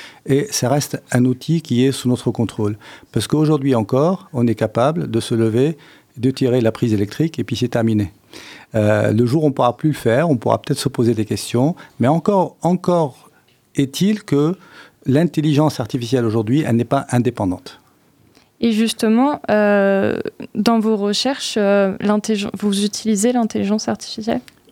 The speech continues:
Speaker 1: Euh, dans, dans mon laboratoire, on utilise l'intelligence artificielle pour, euh, pour un équipement très sophistiqué qui, qui analyse le comportement social des souris sur, euh, plusieurs journées. Donc on met quatre souris dans une cage avec, euh, une Kinect par-dessus,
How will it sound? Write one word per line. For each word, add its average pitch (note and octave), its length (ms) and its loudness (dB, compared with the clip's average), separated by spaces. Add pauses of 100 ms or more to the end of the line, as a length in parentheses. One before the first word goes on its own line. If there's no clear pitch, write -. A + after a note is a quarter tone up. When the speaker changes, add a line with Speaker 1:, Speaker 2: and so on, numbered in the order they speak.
(140)
Speaker 1:
Euh, C#3 240 2
dans, C3 180 0
dans C#3 180 2
mon F3 120 2
laboratoire, D3+ 520 2
on C3 120 4
utilise C#3+ 500 0
l'intelligence B2+ 500 0
artificielle C3 640 0
pour, A#2+ 320 2
euh, A2 140 4 (420)
pour A2+ 120 0
un A2+ 80 4
équipement C#3+ 360 0
très F3 200 -2
sophistiqué C#3 800 0
qui, A#2 400 0
qui A2 320 2
analyse C3 440 2
le A2+ 80 0
comportement C#3 520 0
social B2 320 -2
des G#2 100 0
souris A#2 340 0 (460)
sur, A2 320 2
euh, G#2 60 2
plusieurs C3+ 340 0
journées. A2 380 0
Donc A2 200 0
on A2+ 40 2
met A2 240 2
quatre - 280 -4
souris A#2 300 0
dans G#2 140 0
une G2 160 -2
cage C3 320 2
avec, G#2 320 0
euh, G2 220 0
une A#2+ 120 0
Kinect C3+ 320 0
par-dessus, A2 520 -2